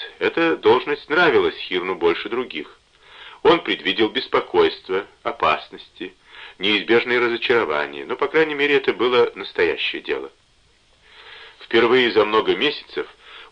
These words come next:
у него снова появились какие-то простые и ясные желания. Если бы он справился с делом, если бы всё обернулось, как он хотел,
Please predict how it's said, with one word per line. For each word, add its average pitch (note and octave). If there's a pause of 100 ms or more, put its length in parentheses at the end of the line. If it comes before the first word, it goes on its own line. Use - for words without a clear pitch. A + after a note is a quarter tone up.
у F#2+
него G#2
снова A#2+
появились A2
какие-то G#2+
простые A#2+
и G2
ясные G2+
желания. C2+ (1400)
Если F#2
бы F2+
он F2+
справился C#3
с C#2+
делом, D2
если F#2
бы F2
всё -
обернулось, F#2
как F2
он D#2+
хотел, C3